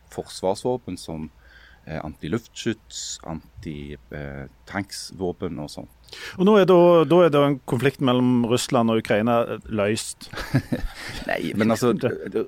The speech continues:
Speaker 1: Rødt, Rødt har løst et problem for seg selv. For så lenge Rødt hadde stått alene i Stortinget med dette synet, så ville de fått denne i trynet hver eneste debatt de deltok i, uansett hva han handlet om. Ehm,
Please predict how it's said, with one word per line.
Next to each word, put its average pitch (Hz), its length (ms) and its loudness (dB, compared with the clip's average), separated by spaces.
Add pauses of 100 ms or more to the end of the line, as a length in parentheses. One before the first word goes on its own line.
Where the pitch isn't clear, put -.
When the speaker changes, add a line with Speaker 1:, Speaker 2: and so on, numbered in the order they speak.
(140)
Speaker 1:
Rødt, 113 340 -6
Rødt - 320 -6
har 98 120 -2
løst 95 340 -2
et 87 80 -8
problem 90 340 -4
for 92 120 -14
seg 78 160 -12
selv. - 220 -8
For - 160 -8
så 98 200 -2
lenge 98 280 -2
Rødt - 220 -8
hadde 90 160 -6
stått - 340 -6
alene 101 440 -2
i - 20 -8
Stortinget 104 520 -8
med 98 100 -6
dette 80 240 -10
synet, 127 400 -4 (300)
så 107 180 -4
ville 85 320 -4
de 107 120 0
fått - 300 -12 (120)
denne 80 300 -2
i 76 40 -6
trynet 71 460 -10
hver 78 320 -8
eneste 82 240 -14
debatt 78 400 -10
de - 80 -8
deltok 78 440 -10
i, 76 120 -4
uansett 76 420 -8
hva 151 160 -6
han - 20 -10
handlet 76 360 -10
om. - 140 -12 (640)
Ehm, 98 500 -2